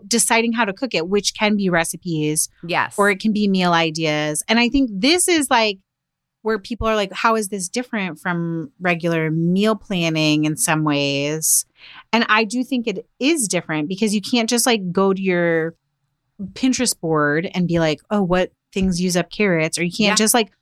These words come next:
Speaker 1: look at your cookbook wall and be like, "Oh, I'm gonna choose this cookbook 'cause it's definitely gonna have a carrot res-, carrot recipe that also uses harissa in it." So this is, like, when you're using tools and technology to help guide you on recipe ideas.
Speaker 2: Totally. So let's talk about those because I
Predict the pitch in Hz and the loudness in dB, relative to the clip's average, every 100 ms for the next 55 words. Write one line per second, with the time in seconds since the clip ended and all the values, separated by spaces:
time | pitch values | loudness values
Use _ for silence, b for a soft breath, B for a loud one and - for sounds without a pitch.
0 | _ - 240 247 226 - 285 - 214 208 | _ -4 -4 -2 -6 -4 -6 -4 -4 0
1 | 180 175 180 160 160 269 277 247 302 262 | 2 2 0 -4 -2 0 2 0 -2 -2
2 | 294 233 311 - 202 - 165 175 196 294 | -2 -4 -4 -6 -8 -6 -6 -4 -2 -4
3 | - 226 254 208 180 180 180 165 156 196 | 0 -2 -2 -6 -6 -4 -2 -4 -4 -2
4 | 185 170 165 - - - 233 180 180 - | -2 -2 -6 -6 -10 0 2 2 -2 -2
5 | 185 170 B B B 180 190 190 196 180 | -2 -2 B B B 0 0 0 -2 -2
6 | 165 156 175 208 214 151 101 139 135 131 | -2 -4 -2 0 0 0 -2 -2 -2 -2
7 | 139 - _ B B 214 262 285 277 254 | -4 -8 _ B B 0 2 2 0 2
8 | 220 220 208 185 196 190 170 190 170 160 | 2 2 2 0 0 0 -2 -2 0 0
9 | 156 143 170 190 160 135 123 120 147 151 | -2 0 2 2 0 -6 -8 -10 -8 -6
10 | 147 - 151 143 143 - - 127 139 _ | -6 -4 -4 -4 -8 -10 -10 -10 -12 _
11 | _ 151 151 151 135 - - - - - | _ -4 -4 -4 -8 -8 -12 -8 -6 -6
12 | - - - 190 170 139 73 127 - _ | -12 -20 -12 -10 -8 -10 -12 -16 -20 _
13 | _ _ _ b b b - 262 233 277 | _ _ _ b b b -10 -6 0 -2
14 | - 302 277 294 240 190 190 175 - 190 | 0 0 0 0 -2 -2 -4 -10 -14 -12
15 | 226 196 | -8 -8